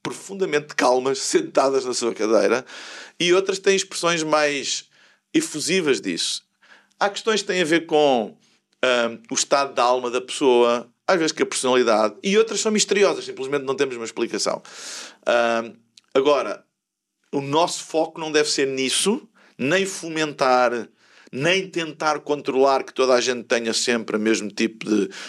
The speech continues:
reação controlada. O nosso foco deve ser facilitar o movimento do Espírito Santo e ajudar as pessoas, como é lógico. Claro que há coisas que a gente, como pastor, se há uma pessoa que começa a perturbar, ela tem que ser, ah, ah, ajudada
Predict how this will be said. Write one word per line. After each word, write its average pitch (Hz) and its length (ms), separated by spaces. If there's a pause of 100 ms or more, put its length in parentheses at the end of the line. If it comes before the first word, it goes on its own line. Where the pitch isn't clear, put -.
(100)
reação 110 460
controlada. 107 600 (280)
O - 80
nosso 135 280
foco 147 300
deve 135 180
ser 127 360 (220)
facilitar 147 680
o 127 40
movimento 117 340
do - 60
Espírito 120 320
Santo 107 340
e 202 60
ajudar 156 340
as 147 80
pessoas, 127 500 (160)
como 113 140
é 123 40
lógico. 117 420 (220)
Claro - 240
que - 80
há - 80
coisas 226 280
que - 80
a 151 40
gente, 147 240
como 151 200
pastor, 135 340
se - 180
há 117 60
uma 120 120
pessoa - 180
que 98 60
começa 113 200
a 107 40
perturbar, 120 640 (260)
ela 127 160
tem 95 200
que - 60
ser, 98 300 (560)
ah, 98 320 (560)
ah, 95 280
ajudada 117 720